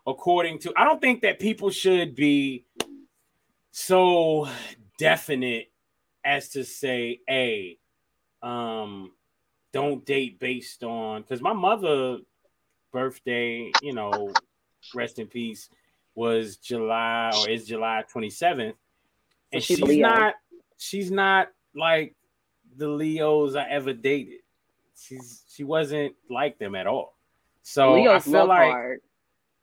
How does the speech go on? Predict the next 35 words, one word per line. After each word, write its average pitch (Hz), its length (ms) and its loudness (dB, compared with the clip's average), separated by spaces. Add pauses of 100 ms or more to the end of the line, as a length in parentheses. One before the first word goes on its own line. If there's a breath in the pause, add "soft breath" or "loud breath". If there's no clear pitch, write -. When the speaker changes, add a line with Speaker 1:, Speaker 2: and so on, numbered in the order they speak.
(140)
Speaker 1:
you 131 160 -4
know, 113 480 0
well, 220 300 8
I 190 120 0
mean, 202 280 0
she, 220 280 -8 (120)
she, 214 380 -8
she 240 180 -2
had 226 260 6
that 202 260 6
part 139 340 4
down 110 280 -4
pat, 104 340 -8 (140)
but, 113 260 -4 (540)
uh, 110 600 0 (640)
you 147 120 -4
know, 120 200 -2
there's, 131 500 -4
there's 131 240 -4
some 127 180 -6
other 147 240 -2
levels 131 540 -4
of 117 220 -4
fire 127 920 -2 (320)
that 110 180 -8
Leos 117 540 -4
bring 110 560 -8
that 104 240 -10
she 190 220 -14
didn't, 202 340 -4
she 196 180 -16
didn't 180 260 -6
have. 143 420 -8
And 95 100 -18
so, 123 380 -4